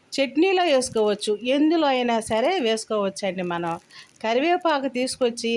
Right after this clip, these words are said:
రెండు రోజులు ఫ్రిడ్జ్లో పెట్టుకున్నా కూడా దాని సువాసన పోతుందండి. కానీ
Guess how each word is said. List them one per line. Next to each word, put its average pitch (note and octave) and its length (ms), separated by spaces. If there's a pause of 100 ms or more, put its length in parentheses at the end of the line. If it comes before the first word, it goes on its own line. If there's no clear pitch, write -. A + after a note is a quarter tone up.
రెండు G#3+ 220
రోజులు C4+ 320
ఫ్రిడ్జ్లో A3 300 (100)
పెట్టుకున్నా A3 520
కూడా A3+ 160 (120)
దాని G3+ 260
సువాసన G#3+ 440
పోతుందండి. F3+ 720 (540)
కానీ F#3+ 360